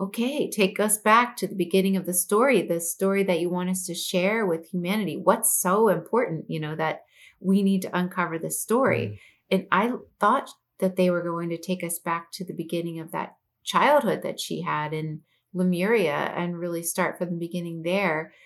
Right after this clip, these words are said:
Speaker 1: I really wasn't aware that they were going to start showing us another memory that she had, a past life when she was an extraterrestrial, <laughs> uh, commander
Speaker 2: Mm-hmm.
Speaker 1: of an extraterrestrial ship. And when she came to Earth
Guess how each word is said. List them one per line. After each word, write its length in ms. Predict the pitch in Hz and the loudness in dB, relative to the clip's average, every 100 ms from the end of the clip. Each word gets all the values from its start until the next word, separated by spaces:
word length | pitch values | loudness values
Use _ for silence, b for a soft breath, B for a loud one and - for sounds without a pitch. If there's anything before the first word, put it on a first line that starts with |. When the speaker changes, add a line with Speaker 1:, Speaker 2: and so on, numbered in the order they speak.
| b b - | b b -2
Speaker 1:
I 80 | |
really 440 | 202 208 247 277 214 | 0 2 2 4 4
wasn't 560 | - 185 190 196 175 - _ _ _ | 4 2 2 0 -2 -6 _ _ _
aware 580 | 170 165 165 196 202 160 | -4 0 4 6 6 2
that 180 | 151 - | 0 -2
they 100 | 170 | -2
were 100 | 165 | -2
going 280 | 170 170 170 | -4 -6 -6
to 60 | 160 | -6
start 300 | - 156 - | -4 -4 -4
showing 420 | - 170 170 160 | -4 -2 -2 -6
us 300 | 156 156 - _ _ _ _ _ _ | -6 -6 -8 _ _ _ _ _ _
another 400 | 170 175 175 196 | 0 2 4 4
memory 380 | 180 156 151 143 | 2 0 -2 -4
that 200 | - 131 | -2 -4
she 180 | - 160 | -4 -4
had, 380 | 160 - - - - | 2 4 4 -2 -4
a 80 | |
past 480 | 165 - 180 170 - | -6 0 2 4 2
life 240 | 175 160 160 | 2 0 -2
when 100 | 156 | -6
she 160 | - | -4
was 120 | 165 160 | -4 -4
an 140 | 147 | -6
extraterrestrial, 1200 | - 185 - 175 - 170 175 - 156 156 175 202 B B B | -6 -6 -6 -8 -4 -4 -4 -6 -2 0 0 0 B B B
<laughs> 300 | B _ - | B _ 0
uh, 220 | 196 165 | 4 2
commander 800 | 160 185 185 247 254 156 90 85 | 0 2 6 6 6 4 4 2
Speaker 2:
Mm-hmm. 80 | 107 | 0
Speaker 1:
of 60 | 185 | -2
an 100 | 170 | -2
extraterrestrial 760 | 185 - - 185 180 - 160 | -2 -6 -4 -4 -4 -6 -6
ship. 400 | 156 - 214 214 | -4 -2 -2 -2
And 260 | - 160 160 - _ _ | -4 -4 -6 -10 _ _
when 180 | 175 175 | -4 -4
she 180 | 175 180 | -2 -4
came 300 | - 180 180 | -2 0 0
to 120 | 185 - | -2 0
Earth 480 | 170 220 226 - | 2 2 -2 -8